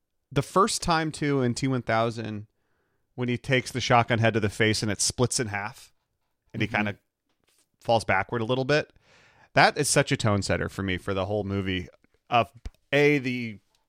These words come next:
Speaker 1: incredible special effects of that scene, which still kinda hold up.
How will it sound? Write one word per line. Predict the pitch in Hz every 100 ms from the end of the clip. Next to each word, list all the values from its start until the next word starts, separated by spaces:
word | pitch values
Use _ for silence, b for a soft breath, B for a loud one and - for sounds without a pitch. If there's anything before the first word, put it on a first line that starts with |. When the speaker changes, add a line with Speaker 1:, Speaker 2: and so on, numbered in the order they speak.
| _ _ _ _ _
Speaker 1:
incredible | 120 - 147 139 123
special | - 117 - 113
effects | - 107 -
of | 110
that | 98 98
scene, | - 107 123 120
which | 104 -
still | 113
kinda | 104 110 101
hold | 101 98
up. | 98 113